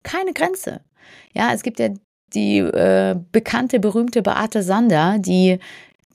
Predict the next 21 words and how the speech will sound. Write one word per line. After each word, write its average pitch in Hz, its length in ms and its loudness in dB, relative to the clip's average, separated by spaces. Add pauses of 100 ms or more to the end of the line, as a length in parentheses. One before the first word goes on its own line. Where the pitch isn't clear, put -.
glaube 185 220 -2
ich, - 100 -6
erst - 160 -4
mit 202 160 -6
neunundfünfzig 233 800 0
Jahren 185 340 0
überhaupt 180 540 -2
angefangen 160 520 -2
hat 160 180 -6
zu - 100 -6
investieren 170 760 2
und 170 200 -2
bis 180 120 -2
zu - 140 -8
ihrem 202 340 0
Tod 214 320 4 (300)
es - 120 -12
geschafft - 380 -2
hat, 185 140 0
mehrere 170 440 0
Millionen, 196 840 2